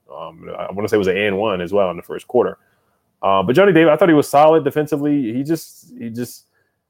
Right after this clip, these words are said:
wasn't aggressive at all tonight. But defensively, I thought he, I thought he gave effort. He did get a steal, but he, once again, he missed the layup. He just gotta finish above, he's gotta finish around the rim. And, um, the knock on him was creating separation and finishing above the rim,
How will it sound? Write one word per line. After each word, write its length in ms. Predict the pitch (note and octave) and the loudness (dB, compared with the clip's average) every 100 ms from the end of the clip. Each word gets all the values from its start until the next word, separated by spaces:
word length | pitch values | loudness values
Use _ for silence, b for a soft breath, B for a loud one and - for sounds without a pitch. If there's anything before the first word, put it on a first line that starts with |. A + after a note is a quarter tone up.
| _ | _
wasn't 240 | A2 D3 C3+ | 0 2 2
aggressive 380 | B2 C3 B2 | 2 2 2
at 60 | A2+ | 0
all 200 | G2+ F2+ | 0 -2
tonight. 300 | E2+ E2+ E2 | -8 -16 -12
But 140 | G2 F2+ | -12 -10
defensively, 420 | G2+ C3+ C3 A#2 | -6 -6 -2 0
I 60 | |
thought 140 | A2 A#2 | 0 0
he, 140 | G2+ | -2
I 80 | G2 | -2
thought 120 | C3+ | -2
he 60 | A#2+ | -2
gave 200 | G#2+ G2 G2 | -4 -6 -4
effort. 320 | A2+ G#2 F#2+ | -4 -4 -6
He 60 | |
did 200 | G#2 C3 | 0 0
get 100 | B2+ | 0
a 60 | A2+ | -2
steal, 420 | - - C3 A#2+ | -4 0 2 4
but 120 | G#2 | 2
he, 160 | G#2 G2+ | -2 -6
once 260 | E2+ G2 G2 | -10 -10 -6
again, 140 | G#2 | -6
he 60 | G#2+ | -6
missed 160 | G#2+ - | -8 -6
the 60 | |
layup. 320 | A2 D3 B1+ - | -2 -2 -4 -10
He 60 | F2+ | -20
just 140 | F2+ | -8
gotta 180 | G2 G#2 | -4 -4
finish 220 | - G#2 | -4 -6
above, 360 | G#2 F#2+ G#2 - | -4 0 0 -2
he's 100 | G#2 | -2
gotta 200 | A2 A2+ | 0 0
finish 320 | - A2+ A2 | -2 -4 -4
around 340 | F#2+ F#2+ G2+ F#2+ | -6 -4 -4 -6
the 60 | |
rim. 420 | E2+ F#2 G2 F#2 - _ _ _ _ _ | -10 -8 -6 -8 -14 _ _ _ _ _
And, 360 | - F#2+ F2+ F2 | -6 -4 -2 0
um, 500 | F2+ F2+ F2 E2+ E2+ | 2 2 0 -4 -4
the 140 | F#2 F2+ | -2 0
knock 340 | G#2 C3 C#3+ | 0 -2 0
on 160 | A#2+ A2 | -2 0
him 320 | A2 G#2+ G2+ | -2 -2 -2
was 460 | F#2+ F#2+ F#2+ F#2+ _ _ _ _ _ _ _ _ _ _ _ _ _ _ | 0 2 2 -2 _ _ _ _ _ _ _ _ _ _ _ _ _ _
creating 260 | - A2 G2+ | -4 -4 -2
separation 680 | G#2+ F#2 F#2 A2+ C3 C3+ B2+ _ _ _ _ _ _ _ - | -2 0 0 0 -2 -6 -10 _ _ _ _ _ _ _ -6
and 320 | F#2+ F#2 F2 | -4 -4 -4
finishing 340 | A2 G#2+ A2 | -2 -2 0
above 300 | G2+ F#2 G2 | -2 0 0
the 80 | F#2 | 0
rim, 360 | F2+ G#2 A2+ | -2 -2 -2